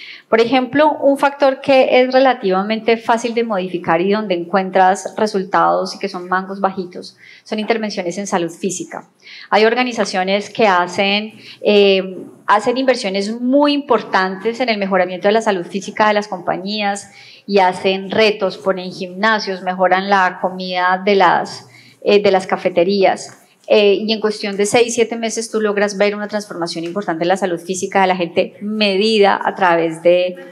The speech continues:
peso, eh, talla y peso, ¿vale? Porque el indicador es muy claro y es un indicador donde tú sabes fácilmente dónde intervenir, actividad física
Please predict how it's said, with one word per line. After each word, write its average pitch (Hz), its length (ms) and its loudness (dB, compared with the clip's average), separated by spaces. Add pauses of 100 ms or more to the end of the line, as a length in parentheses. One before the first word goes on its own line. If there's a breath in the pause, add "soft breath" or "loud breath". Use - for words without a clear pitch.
peso, 190 440 0 (640 soft breath)
eh, 185 460 2
talla 180 180 4
y 185 60 2
peso, - 420 -4 (400)
¿vale? 294 300 -4 (300 loud breath)
Porque 220 240 2
el 220 60 2
indicador 202 460 2
es 202 120 2
muy 233 240 -4
claro - 480 2 (260)
y 202 80 0
es 208 80 0
un 220 80 -6
indicador 214 540 0
donde 208 240 2
tú 208 180 -8
sabes 185 640 0
fácilmente 202 1000 -2
dónde 202 260 0
intervenir, 185 720 -2
actividad 175 520 2
física 240 720 -4